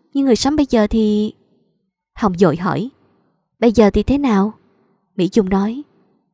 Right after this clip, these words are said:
"Bây giờ tôi không muốn nghĩ đến nữa." "Tại sao thế?" "Chuyện riêng của tôi, cô cần biết làm chi?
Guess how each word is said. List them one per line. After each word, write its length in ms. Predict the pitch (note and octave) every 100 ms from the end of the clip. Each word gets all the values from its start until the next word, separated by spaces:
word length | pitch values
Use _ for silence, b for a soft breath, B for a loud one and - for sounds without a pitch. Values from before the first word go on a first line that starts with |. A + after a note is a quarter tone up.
| _ -
"Bây 120 | C4+
giờ 180 | B3 A3+
tôi 120 | B3
không 180 | B3+ C4
muốn 140 | D4
nghĩ 180 | D4 F#3+
đến 220 | B3+ C#4+
nữa." 340 | F4 F#3+ G#3+ E4+ _ _ _ _ _ _ _ -
"Tại 140 | F#3
sao 300 | - A3 G#3
thế?" 320 | - A#3+ C#4 D4+ _ _ _ _ _ -
"Chuyện 160 | A#3 F#3
riêng 220 | C4 B3
của 100 | C#4
tôi, 380 | - B3+ C4 B3+ -
cô 100 | C4+
cần 220 | B3 G3+
biết 220 | A3 E4
làm 200 | C#4+ G3+
chi? 320 | G3 B3 B3+